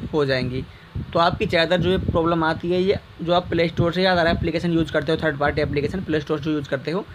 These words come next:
उनमें आती है। तो आपको install, install पर click करना है। और तो देखिए, अब यहाँ से आपको बता दूँ क्या करना है, कैसे आप चलाएंगे। मान लीजिए जैसे मेरा WhatsApp काम नहीं कर रहा था,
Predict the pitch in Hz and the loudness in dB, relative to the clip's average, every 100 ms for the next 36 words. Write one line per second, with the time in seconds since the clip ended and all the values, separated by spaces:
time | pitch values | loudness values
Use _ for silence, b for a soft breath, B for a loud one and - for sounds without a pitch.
0 | B B - 180 175 147 147 147 147 156 | B B 0 2 4 2 0 0 2 2
1 | - 180 180 170 156 - 165 165 - 170 | 2 -2 2 0 0 -2 -2 -4 -2 -2
2 | 160 175 180 160 - 135 135 160 214 - | 0 0 0 -4 -2 -4 -2 -2 -4 -6
3 | - - - - 160 180 180 175 196 170 | -12 -12 -8 -4 -2 0 0 2 0 2
4 | 165 175 175 175 160 165 190 165 156 147 | 0 0 -2 0 -2 0 0 0 0 -2
5 | 170 160 165 165 143 135 143 151 170 175 | -2 -2 -2 -2 -2 -2 -2 0 2 2
6 | 175 180 170 170 151 - 190 - 160 160 | 0 2 2 2 2 0 -4 -2 0 2
7 | 160 143 139 147 143 | 0 0 0 0 -2